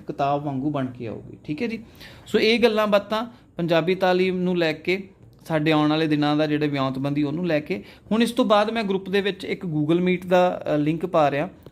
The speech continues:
ਉਹਦੇ 'ਚ ਹੁਣ ਮੈਂ ਤੁਹਾਡੇ ਰਿਵਿਊ ਲੈਣਾ ਚਾਹੁੰਦਾ, ਫਿਰ ਮੈਂ ਉਹਨੂੰ ਐਨਾਲਿਸਿਸ ਕਰਾਂਗਾ, then ਆਪਾਂ ਫਿਰ ਫਾਈਨਲ ਸਟਾਰਟਅਪ ਆਪਣਾ ਸ਼ੁਰੂ ਕਰਾਂਗੇ ਇਸ ਕੋਚਿੰਗ ਦਾ, ਠੀਕ ਹੈ ਜੀ। ਅ, ਹੁਣ ਜਾਂ ਤਾਂ ਗਰੁੱਪ 'ਚ ਮੈਂ ਇੱਥੇ ਪਾ ਦਿੰਦਾ, ਇੱਕ ਮਿੰਟ ਰੁਕਿਓ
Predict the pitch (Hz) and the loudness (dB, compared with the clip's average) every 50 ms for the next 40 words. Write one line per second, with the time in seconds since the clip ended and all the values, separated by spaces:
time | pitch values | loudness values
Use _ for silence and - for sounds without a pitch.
0 | _ - 196 196 202 226 196 202 208 208 208 208 208 214 202 175 160 165 160 160 | _ -4 -4 -2 -2 -2 -2 -2 -2 -2 -2 -2 0 0 0 2 2 0 0 0
1 | 156 156 170 170 160 156 147 147 147 147 156 147 147 160 180 185 - 180 170 165 | 0 0 0 0 0 0 0 -2 -2 -4 -4 -6 -4 -4 -6 -4 -2 -2 -2 -2
2 | 165 165 165 170 170 156 135 131 135 135 135 185 185 185 - 170 160 170 175 180 | -2 -2 -2 -2 -2 -2 -2 -2 -2 -2 -4 -6 -8 -4 -2 0 0 0 0 -2
3 | 208 - - - - - - - 147 165 208 220 214 208 185 - 175 165 160 180 | -4 -6 -8 -16 -20 -20 -16 -6 2 2 2 2 2 -2 -4 -4 -6 -4 -4 -6
4 | 170 165 170 151 139 135 135 143 147 - - 143 127 - 151 175 - - - - | -8 -4 -4 -4 -4 -4 -6 -6 -6 -4 -4 -4 -4 -4 -6 -10 -12 -16 -20 -20
5 | - - - - 143 131 160 156 165 165 - 170 156 151 139 135 123 123 120 123 | -20 -20 -8 -6 -6 -4 -2 -2 -2 -2 0 0 0 0 0 -2 -2 -4 -4 -4
6 | 143 165 190 - - - - - - _ 147 151 151 151 - 151 151 156 147 135 | -6 -6 -8 -8 -16 -20 -20 -20 -8 _ -2 -2 -2 -2 -4 -6 -2 0 0 0
7 | - 120 117 110 - - - - - _ - - 151 165 - 247 247 240 240 233 | 0 -4 -6 -8 -8 -10 -14 -18 -20 _ -8 -6 -4 0 2 2 2 2 -2 -6
8 | - - - - - _ _ _ - _ _ _ _ _ - 156 160 165 165 165 | -8 -14 -20 -20 -20 _ _ _ -20 _ _ _ _ _ -4 -2 0 0 0 0
9 | 180 185 185 190 196 202 202 202 202 190 165 170 175 175 185 196 190 170 156 175 | 0 0 0 0 0 0 0 0 0 0 0 0 0 0 0 -2 -2 0 0 -2
10 | 180 185 - 196 - 214 208 202 196 196 196 185 180 185 - 185 - 175 151 143 | -2 -2 -4 -8 -6 -4 -2 -2 -2 -2 -2 -2 -4 -4 -6 -6 -2 -2 -2 -2
11 | 143 139 143 143 143 139 - 147 139 131 131 131 - - 90 | -2 -4 -6 -6 -8 -8 -10 -10 -10 -10 -10 -12 -12 -12 -14